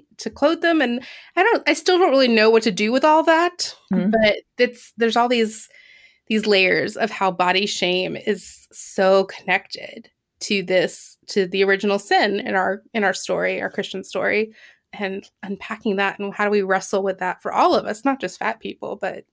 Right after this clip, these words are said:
Speaker 1: dealing with what we think about our body is something we all deal with.
Speaker 2: So what motivated you or compelled you to write your book? So Fat and Faithful, Learning to Love Our Bodies, Our Neighbors,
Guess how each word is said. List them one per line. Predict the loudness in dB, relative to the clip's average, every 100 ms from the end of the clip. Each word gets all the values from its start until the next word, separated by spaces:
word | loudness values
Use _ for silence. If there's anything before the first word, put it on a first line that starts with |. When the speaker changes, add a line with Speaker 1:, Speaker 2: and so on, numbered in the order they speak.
| -20 _ _ _ _ _ _ _
Speaker 1:
dealing | -2 0 0 -2
with | -2
what | -4 -4
we | -4
think | -4 -2
about | -2 -2
our | -4
body | -2 -4 -4 -8
is | -12 -16 -20 _ _ _ _ _ -8
something | -6 -4
we | -2 2
all | 2
deal | 0 -4
with. | -6 -8 -12 _
Speaker 2:
So | -10 -4 -2 -4 -12 _
what | -4 -2 -2
motivated | -2 0 0 0 -2 -2 -4 -6 -8
you | -4 -4 -4
or | -6
compelled | -8 -8 -6 -4 -4 -4
you | -6 -6
to | -6 -6
write | -4 -2
your | -2
book? | -2 -6 -8 -12
So | -4 0 0
Fat | -2 -4 -4 -6 -2
and | -2 0
Faithful, | -2 -2 -2 2 4 2
Learning | 2 0 0 -2
to | -2
Love | -2 -2
Our | -4
Bodies, | -4 -6 -4 -6 -8 -12
Our | -8 -6
Neighbors, | -6 -6 -8 -10 -12 -14